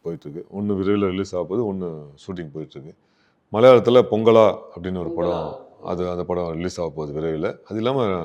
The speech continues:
Speaker 1: பாகியலட்சுமி அப்படிங்கிற படத்துல லீட் ரோல் பண்ணியிருக்கேன். அது இல்லாம இன்னொரு படம் ஒண்ணு வில்லனா பண்ணிட்டு இருக்கேன். அதே மாதிரி தெலுங்குல ஒரு படம், புதுமுகம் தான் ஹீரோ,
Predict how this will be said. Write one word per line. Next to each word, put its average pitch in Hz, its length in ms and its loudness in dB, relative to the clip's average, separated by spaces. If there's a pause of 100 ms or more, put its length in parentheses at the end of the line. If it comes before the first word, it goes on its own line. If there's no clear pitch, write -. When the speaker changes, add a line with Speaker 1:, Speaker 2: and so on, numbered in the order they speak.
(460)
Speaker 1:
பாகியலட்சுமி 101 560 2
அப்படிங்கிற 87 340 -6
படத்துல 82 220 -8
லீட் 80 180 -8
ரோல் 78 200 -10
பண்ணியிருக்கேன். 80 400 -10
அது 92 80 -8
இல்லாம 95 240 -8
இன்னொரு 90 220 -8
படம் 82 180 -8
ஒண்ணு 71 240 -12 (400)
வில்லனா 76 280 -8
பண்ணிட்டு 71 260 -16
இருக்கேன். 73 260 -18 (500)
அதே 117 180 2
மாதிரி 110 260 2
தெலுங்குல 117 600 2
ஒரு 92 120 -4
படம், 92 320 -4 (220)
புதுமுகம் 98 500 -4
தான் 87 160 -6
ஹீரோ, 85 340 -8